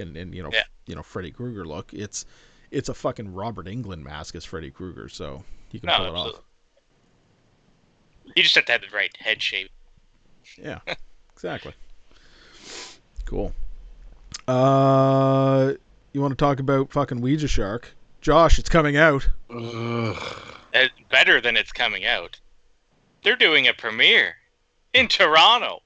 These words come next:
Speaker 1: No fucking
Speaker 2: in, like, two weeks.
Speaker 3: Josh is flying up.
Speaker 1: They're actually hosting a
Speaker 2: Book
Speaker 1: fucking
Speaker 2: your
Speaker 1: premiere
Speaker 2: tickets
Speaker 1: for
Speaker 2: now,
Speaker 1: this thing?
Speaker 2: folks.
Speaker 1: Oh, man. They're actually hosting a fucking premiere for this thing?
Speaker 2: They have the theater booked.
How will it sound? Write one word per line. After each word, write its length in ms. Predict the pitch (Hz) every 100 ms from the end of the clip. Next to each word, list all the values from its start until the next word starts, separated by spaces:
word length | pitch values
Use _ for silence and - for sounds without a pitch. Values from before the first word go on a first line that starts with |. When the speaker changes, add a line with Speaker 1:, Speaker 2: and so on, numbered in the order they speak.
| _ -
Speaker 1:
No 140 | 90
fucking 300 | - - 262
Speaker 2:
in, 40 |
like, 240 | 208 - -
two 280 | - 311 240
weeks. 800 | 180 170 330 262 - - - - _ _ _ _ _ _ - - -
Speaker 3:
Josh 320 | 110 110 -
is 60 |
flying 440 | - - 117 120 117
up. 240 | 120 123 - - - _ -
Speaker 1:
They're 160 | 427
actually 380 | - - - -
hosting 380 | 175 185 - 196
a 60 | 202
Speaker 2:
Book 60 |
Speaker 1:
fucking 320 | 190 254 -
Speaker 2:
your 120 | 165 143
Speaker 1:
premiere 220 | 180 226
Speaker 2:
tickets 280 | 165 214 -
Speaker 1:
for 60 |
Speaker 2:
now, 160 | 240 254
Speaker 1:
this 80 | -
thing? 80 | 196
Speaker 2:
folks. 480 | 196 - - - - - 254 208
Speaker 1:
Oh, 500 | - 170 165 147 151
man. 520 | 143 160 156 151 151 160
They're 180 | 156
actually 260 | 156 - 151
hosting 320 | 147 151 147
a 40 | 135
fucking 360 | - 143 143
premiere 520 | 139 139 135 139 135 151
for 120 | 143
this 220 | 151 -
thing? 220 | 151 160 - _ _ _ _ _ _ - -
Speaker 2:
They 60 | 151
have 160 | 143
the 80 | 123
theater 320 | - 170 196
booked. 420 | 175 151 151 -